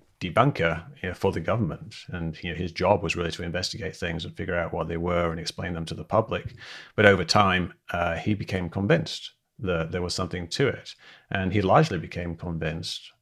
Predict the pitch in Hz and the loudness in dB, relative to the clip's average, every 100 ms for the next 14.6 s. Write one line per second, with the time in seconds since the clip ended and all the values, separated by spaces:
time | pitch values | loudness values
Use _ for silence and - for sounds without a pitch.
0 | _ - 95 90 90 87 87 87 85 - | _ -8 -4 -2 -2 -4 -4 -4 -6 0
1 | 135 113 87 - - 85 85 85 - - | 0 0 -4 -6 -6 -6 -6 -6 -10 -12
2 | - _ - 95 87 82 - 95 92 90 | -14 _ -10 -4 -4 -4 -8 -6 -4 -4
3 | 87 92 - 107 98 95 90 _ - - | -4 -6 -2 -4 -4 -10 -12 _ -20 -20
4 | - _ 104 98 95 104 - 120 113 131 | -20 _ -2 0 2 0 0 0 4 6
5 | 110 110 101 175 151 104 107 104 104 - | 8 8 8 10 10 8 2 2 0 -2
6 | 107 92 95 101 98 95 - 95 85 98 | -2 0 0 2 2 2 2 0 0 2
7 | 92 87 82 - 101 80 104 98 95 - | 4 2 0 0 0 0 0 0 -2 -2
8 | 92 85 - - 85 92 87 98 92 85 | -2 -4 -6 -8 -6 -6 -6 -4 -6 -6
9 | 87 - 101 101 - - - - _ _ | -6 -6 -4 -4 -8 -12 -14 -14 _ _
10 | _ _ - 95 95 95 98 107 101 92 | _ _ -6 -2 0 0 0 -2 -2 -2
11 | 98 92 90 107 - 98 98 107 104 160 | 0 0 0 -2 -2 -2 2 4 8 6
12 | 87 87 98 98 90 - 95 90 90 87 | 6 -2 -2 -2 -2 -2 -2 -2 -4 -4
13 | - - _ _ 107 104 95 - 107 95 | -6 -8 _ _ -10 -4 -2 0 2 2
14 | - 104 - 87 87 | 2 0 0 -4 -4